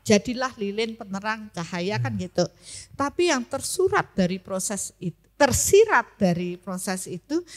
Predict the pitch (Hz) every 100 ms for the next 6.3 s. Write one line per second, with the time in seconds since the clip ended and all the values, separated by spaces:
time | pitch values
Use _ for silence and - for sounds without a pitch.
0 | - - 220 233 220 302 330 254 202 208
1 | 190 233 269 254 196 214 262 320 - -
2 | 202 190 202 - - 277 269 - - 392
3 | 370 277 160 165 180 185 175 175 208 180
4 | - 175 - 170 165 165 - 180 139 180
5 | 233 330 - - - - _ - 240 220
6 | 240 - 311